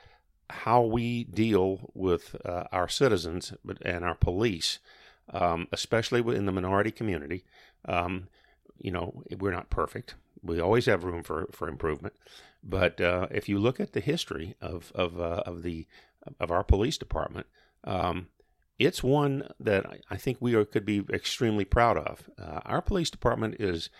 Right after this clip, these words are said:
very much into, uh, de-escalation of, of issues. I noticed when they were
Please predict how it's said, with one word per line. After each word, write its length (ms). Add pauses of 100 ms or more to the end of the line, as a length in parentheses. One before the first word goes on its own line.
(320)
very 380
much 300
into, 640
uh, 260
de-escalation 800
of, 180
of 160
issues. 500 (520)
I 60
noticed 340
when 120
they 100
were 300